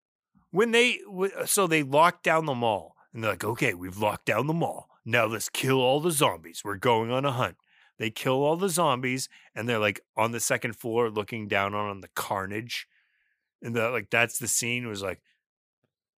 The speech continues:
"You know what my grandpappy used to say? He was a voodoo priest. He said,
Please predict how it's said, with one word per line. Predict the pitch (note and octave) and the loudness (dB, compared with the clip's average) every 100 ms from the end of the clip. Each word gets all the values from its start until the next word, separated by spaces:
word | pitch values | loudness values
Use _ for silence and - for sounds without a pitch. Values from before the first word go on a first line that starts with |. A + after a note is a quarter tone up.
| _ _ _ _ _ | _ _ _ _ _
"You | - F2+ | -14 -12
know | F#2 | -12
what | - | -12
my | F2 | -12
grandpappy | E2+ F#2 F2+ F#2 F#2+ F2 F2 | -10 -8 -10 -8 -10 -10 -14
used | F2+ - | -8 -8
to | - | -4
say? | - A2 F#2 | -6 -8 -16
He | G2 | -16
was | E2 | -16
a | E2 | -16
voodoo | E2 F#2 G2 G2+ | -14 -10 -8 -8
priest. | F#2 F#2 E2 - - - _ _ _ _ _ _ _ | -10 -14 -12 -12 -14 -16 _ _ _ _ _ _ _
He | G2+ | -4
said, | G2 - F2 | -2 -2 -4